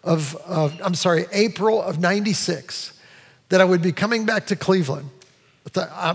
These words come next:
my eyes were on Tampa, by the way. That's where I was gonna go, Charlotte or Tampa. And the Lord said, "Cleveland." I was like, "Cleveland?" I did my time.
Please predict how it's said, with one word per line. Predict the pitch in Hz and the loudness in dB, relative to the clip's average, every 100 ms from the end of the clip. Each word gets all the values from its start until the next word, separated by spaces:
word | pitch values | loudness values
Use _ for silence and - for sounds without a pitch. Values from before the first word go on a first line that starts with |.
| 190 | 0
my | 165 170 | 2 4
eyes | 185 220 | 4 4
were | 180 | 2
on | 165 151 | 2 2
Tampa, | 180 180 143 131 | 0 0 -2 -4
by | 113 139 | -2 -4
the | 143 | -6
way. | 147 156 151 _ - | -6 -8 -12 _ -10
That's | 151 - | -6 -4
where | 170 | -2
I | 156 | -2
was | 143 | -2
gonna | 175 151 | -2 -2
go, | 143 131 147 131 _ - | -2 -4 -6 -12 _ -6
Charlotte | 156 - 185 190 190 | -2 2 2 2 0
or | 175 | -2
Tampa. | 156 175 165 156 143 - - - - - _ | 0 0 -2 -6 -10 -14 -20 -20 -20 -20 _
And | 190 | 2
the | 196 | 4
Lord | 202 | 4
said, | - 196 139 | 4 0 2
"Cleveland." | 208 226 180 175 | 2 0 0 -2
I | 180 | -2
was | 165 | -4
like, | 160 147 | -8 -8
"Cleveland?" | - - 190 220 139 147 - - - _ - - - - - - - - - - - - - - - | -14 -10 -10 -10 -12 -16 -20 -20 -20 _ -20 -18 -16 -14 -14 -14 -12 -12 -12 -12 -12 -12 -14 -10 0
I | 190 | 0
did | 175 226 214 | 4 2 2
my | 196 190 | 2 2
time. | 160 226 240 170 | 2 0 0 -6